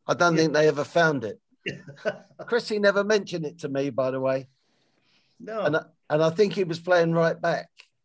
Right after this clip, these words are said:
Speaker 1: at the time for you.
Speaker 2: <laughs>
Speaker 1: So he, he didn't fancy me being involved at right back against him,
Speaker 2: No,
Speaker 1: did he?
Speaker 2: no, absolutely no. No, obviously Chris was another one. He played, he played, um, he could play right or left.
Speaker 1: Yeah.
Speaker 2: Um, but he finished up on that left side.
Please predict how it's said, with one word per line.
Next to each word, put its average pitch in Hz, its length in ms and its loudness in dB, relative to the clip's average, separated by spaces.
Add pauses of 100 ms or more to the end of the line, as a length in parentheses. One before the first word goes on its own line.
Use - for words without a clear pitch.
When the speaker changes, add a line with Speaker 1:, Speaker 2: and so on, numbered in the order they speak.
Speaker 1:
at 127 140 -12
the 123 80 -14
time 127 420 0
for 139 200 -2
you. 135 400 -4
Speaker 2:
<laughs> - 40 -18 (300)
Speaker 1:
So 160 240 2
he, 160 280 0
he 160 100 -4
didn't 185 300 0
fancy 170 440 2
me 180 220 2
being 151 260 2
involved 131 560 -4
at 147 120 -4
right 151 320 -4
back 165 260 -6
against 165 480 -6
him, 120 140 -8
Speaker 2:
No, 139 160 0
Speaker 1:
did 139 60 -2
he? 117 40 -4
Speaker 2:
no, 143 220 -2
absolutely 147 720 -10
no. 127 300 -12 (580)
No, 131 320 -6
obviously 131 300 -12
Chris 139 260 -14
was 120 160 -16
another 131 160 -12
one. 110 160 -16
He 123 80 -10
played, 123 280 -16
he 127 100 -16
played, 120 440 -14
um, 117 380 -14 (100)
he 131 80 -20
could 139 140 -16
play 123 160 -12
right 120 320 -10
or 117 160 -12
left. 110 320 -14 (500)
Speaker 1:
Yeah. 104 220 -10
Speaker 2:
Um, 110 240 -14
but 110 100 -16
he 107 60 -20
finished 117 400 -16
up 117 120 -10 (480)
on 123 180 -12
that 113 140 -12
left 120 220 -16
side. 107 420 -16